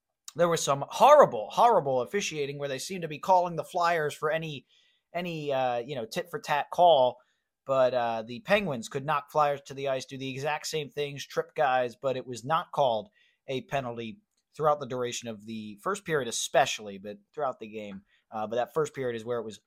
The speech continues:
most noticeable. Very frustrating. So the, the Flyers don't get any points out of that. They lose to a division rival. And, uh, things were looking, uh,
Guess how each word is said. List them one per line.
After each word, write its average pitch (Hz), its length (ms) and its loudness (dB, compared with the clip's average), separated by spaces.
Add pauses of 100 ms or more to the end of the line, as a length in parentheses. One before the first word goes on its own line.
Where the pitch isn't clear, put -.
most 160 580 -4
noticeable. 113 720 -8 (1300)
Very 175 360 2
frustrating. 123 720 -4 (500)
So 151 320 2
the, 131 280 -6
the 117 140 -14
Flyers 131 640 -2 (280)
don't 147 200 -4
get 143 100 -6
any 127 160 -6
points 131 380 -8
out 113 120 0
of 110 60 -8
that. 185 220 0
They 127 100 -6
lose 120 220 -10
to 120 100 -14
a 113 60 -10
division 101 420 -10
rival. 151 460 -2 (580)
And, 120 340 -10
uh, 107 380 -8 (300)
things 165 420 -12 (240)
were 135 140 -10
looking, 202 440 -8
uh, 147 420 -6